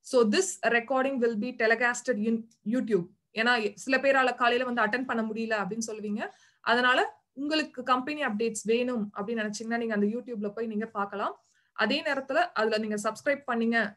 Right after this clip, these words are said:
அப்படின்னா, உங்களுக்கு இந்த இடத்துல லைவ் போகும்போதே கூடிய சீக்கிரம் வந்து YouTubeலயும் வந்து லைவ் ஆகுற மாதிரி நான் மாத்திருவேன் சார். So, thank you leaders. Uh, seventy-two, seventy-three participants still going on.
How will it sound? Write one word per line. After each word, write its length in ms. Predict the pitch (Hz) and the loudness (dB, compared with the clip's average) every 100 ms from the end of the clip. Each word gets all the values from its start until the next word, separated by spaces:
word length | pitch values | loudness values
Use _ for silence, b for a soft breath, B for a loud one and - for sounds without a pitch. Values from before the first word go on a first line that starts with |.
| - | -8
அப்படின்னா, 380 | 208 220 220 415 - | -4 -2 -2 -4 -6
உங்களுக்கு 580 | - 240 247 220 302 392 _ _ _ - | -6 0 0 0 -4 -8 _ _ _ -8
இந்த 260 | 240 254 | 0 2
இடத்துல 260 | 262 294 262 | 2 0 2
லைவ் 340 | 233 269 285 | 2 2 0
போகும்போதே 480 | 247 226 214 220 294 | 0 0 -2 -2 -2
கூடிய 260 | 269 269 247 | -4 -4 -4
சீக்கிரம் 300 | 240 240 262 | -6 -6 -4
வந்து 200 | 214 262 | -2 -4
YouTubeலயும் 560 | 240 254 254 208 233 | -6 -6 -4 -2 -2
வந்து 360 | 214 196 262 - | -4 -4 -6 -6
லைவ் 340 | 208 214 233 226 | 0 2 2 -2
ஆகுற 240 | 214 196 | -4 -6
மாதிரி 320 | 196 254 339 _ _ _ - | -8 -10 -12 _ _ _ -4
நான் 360 | 208 320 - _ _ - | -2 -2 -6 _ _ -6
மாத்திருவேன் 420 | 202 202 208 175 | -4 -2 -2 -2
சார். 220 | 175 170 170 _ _ _ _ | -6 -8 -16 _ _ _ _
So, 340 | - - 220 208 202 _ - | -8 0 2 2 -2 _ 0
thank 40 | 254 | 2
you 240 | 277 320 | 2 -2
leaders. 340 | 285 269 302 349 - - | -2 0 -2 -2 -8 -8
Uh, 240 | 202 196 | -6 -6
seventy-two, 680 | 202 - 240 262 285 285 277 277 | -4 0 2 0 -4 -6 -6 -4
seventy-three 460 | 233 254 269 269 254 | -4 -6 -8 -6 -2
participants 480 | 240 247 - 226 208 - | -2 -2 -6 -4 -4 -2
still 160 | 262 240 | -4 0
going 280 | 226 247 247 | 0 0 -2
on. 160 | 240 | -6